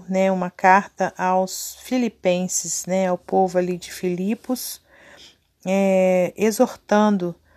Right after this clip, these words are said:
é, que permanecessem, é, se guardando, né, de, de, dos maus obreiros.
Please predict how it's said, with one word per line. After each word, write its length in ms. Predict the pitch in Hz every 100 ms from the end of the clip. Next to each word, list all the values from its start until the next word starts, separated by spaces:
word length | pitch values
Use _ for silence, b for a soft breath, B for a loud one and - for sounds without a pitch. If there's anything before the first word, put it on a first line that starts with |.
| b b b
é, 640 | - 170 170 170 170 170 165 -
que 160 | -
permanecessem, 1200 | - 214 214 226 208 202 - 208 214 226 - 175 170 - _ _ _ _ _ _ _ _ _ - - _
é, 200 | - 180
se 220 | 180 - 220
guardando, 840 | 220 233 185 180 196 208 208 190
né, 240 | 190 196 202
de, 420 | 185 190 185 -
de, 500 | 175 190 190 185 185 180
dos 260 | 170 185 185
maus 360 | 190 190 190
obreiros. 1200 | 180 170 180 196 208 208 196 202 196 - - -